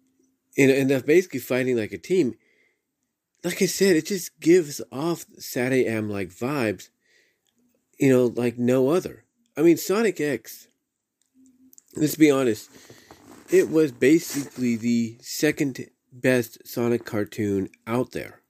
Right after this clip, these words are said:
when it came out. And people could say, "Well, that was kinda like the Sateam of the two thousands." And maybe it was. But when I'm talking about giving off Sateam-like vibes, I'm talking basically giving off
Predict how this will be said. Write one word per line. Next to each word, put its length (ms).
when 140
it 120
came 240
out. 320
And 200
people 240
could 140
say, 320
"Well, 260
that 200
was 140
kinda 220
like 140
the 80
Sateam 720
of 120
the 100
two 160
thousands." 720
And 180
maybe 260
it 120
was. 540
But 80
when 180
I'm 140
talking 320
about 240
giving 240
off 160
Sateam-like 840
vibes, 340
I'm 140
talking 340
basically 460
giving 260
off 160